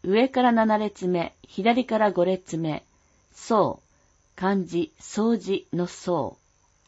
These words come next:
う。図、終わり。間違い探しの答え。丸一、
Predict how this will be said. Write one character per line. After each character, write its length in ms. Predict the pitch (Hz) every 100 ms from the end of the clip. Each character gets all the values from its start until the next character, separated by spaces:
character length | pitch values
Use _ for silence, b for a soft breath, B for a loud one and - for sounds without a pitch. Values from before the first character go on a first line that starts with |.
| _ _ _ _ -
う。 40 |
図、 240 | 196 226 - _
終 240 | 180 196 214
わ 60 |
り。 220 | 208 196 _ _ _ _ _ _ _ _ _ _ _ _ _ _ _ _ _ _ _ _ -
間 440 | 226 233 269 285
違 40 | 294
い 20 |
探 260 | - 277 269
し 140 | -
の 100 | 170
答 400 | 165 156 165 147
え。 100 | - _ _ _ _ _ _ _ _ 190
丸 320 | 196 208 240
一、 480 | 226 - 196 196